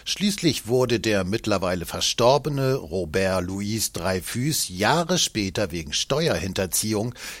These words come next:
im Umfeld des zum Dreyfus-Imperiums gehörenden Fußballclubs Olympique de Marseille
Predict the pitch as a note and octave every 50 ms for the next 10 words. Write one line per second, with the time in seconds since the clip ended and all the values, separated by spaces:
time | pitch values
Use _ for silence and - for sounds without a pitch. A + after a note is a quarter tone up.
0 | - - F#3+ G3+ G3+ F#3+ - C3+ C3+ B2+ - - C#3 A#2+ A#2 - - A#2+ G#2+ -
1 | - - - - A2+ F#2+ F2 E2+ D#2+ - - F#2+ F#2 E2+ E2 E2+ E2 - - A2
2 | A2 G#2+ G2+ F#2+ - - F#2 F#2 E2 - B2 B2+ B2 A2+ A#2+ A2+ A2 A2 G#2 -
3 | - - A2 F2+ G#2+ A2 A2+ G#2+ A2 G#2+ G2+ A2 G2+ F#2+ F2 - - - F#3 E3
4 | - - C3+ A#2+ A#2+ A2+ - - A#2 A2+ G#2 - - - - - F2 F2+ F2+ F2+
5 | F2 F2+ E2 - - B2 G2 - - - - F2+ D#2 E2 E2 - - - C3 A#2+
6 | A#2+ B2 C3+ C3+